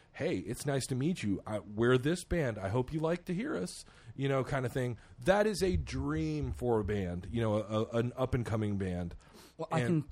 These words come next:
Speaker 2: I can speak from experience
Speaker 1: Yeah.
Speaker 2: that shows like that
Speaker 1: Uh-huh.
Speaker 2: can get you places.
Speaker 1: Of
Speaker 2: Like,
Speaker 1: course.
Speaker 2: it, I've had friends from Tennessee come through, like, "Hey, so we're friends with this band. Uh,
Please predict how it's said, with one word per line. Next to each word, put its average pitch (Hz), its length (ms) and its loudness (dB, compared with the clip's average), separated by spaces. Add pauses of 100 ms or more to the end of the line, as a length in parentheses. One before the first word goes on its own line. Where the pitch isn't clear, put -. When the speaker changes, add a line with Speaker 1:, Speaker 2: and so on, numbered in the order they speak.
Speaker 2:
I 156 100 0
can 170 120 -2
speak 170 200 -4
from 151 100 0
experience - 680 -4
Speaker 1:
Yeah. 110 180 -2 (120)
Speaker 2:
that 143 280 0
shows 143 360 -2
like 156 160 -2
that 180 220 -4 (160)
Speaker 1:
Uh-huh. 107 260 2 (800)
Speaker 2:
can 143 180 2
get 156 220 -2
you 151 60 -8
places. - 600 -6
Speaker 1:
Of 202 80 6
Speaker 2:
Like, 214 40 6
Speaker 1:
course. 180 400 8 (460)
Speaker 2:
it, 214 140 -10 (400)
I've 170 160 4
had 160 240 2
friends 156 460 2
from 139 180 0
Tennessee 147 420 0
come 123 220 2
through, 117 180 -2
like, 120 200 0
"Hey, 156 200 2
so 143 180 0
we're 139 200 6
friends 143 520 4
with 117 300 -2
this 120 200 -2
band. 104 440 0 (1000)
Uh, 117 380 2